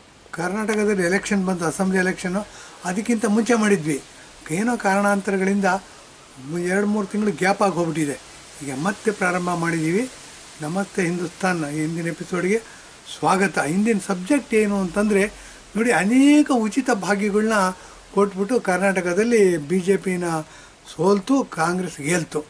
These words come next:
ಅದರಲ್ಲೂ ಸಿದ್ದರಾಮಯ್ಯ, ಡಿ ಕೆ ಶಿವಕುಮಾರ್ ಬಹಳ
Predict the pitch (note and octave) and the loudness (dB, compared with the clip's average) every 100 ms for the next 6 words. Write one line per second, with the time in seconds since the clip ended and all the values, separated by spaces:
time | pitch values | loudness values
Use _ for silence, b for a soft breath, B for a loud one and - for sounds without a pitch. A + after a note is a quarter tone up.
0 | B B B - D3+ F3+ A3+ G#3 F#3 E3 | B B B -12 -6 -2 -2 -2 -4 -2
1 | G3+ G3 G3+ F#3 D#3+ F#3 F#3+ F#3+ F#3 F#3 | 0 0 0 0 -2 -2 -2 -2 -4 -2
2 | A3 G3+ G#3 B B B - F#3+ E3 G3 | -2 -4 -6 B B B -20 -14 -4 -2
3 | F#3+ C4+ | 0 2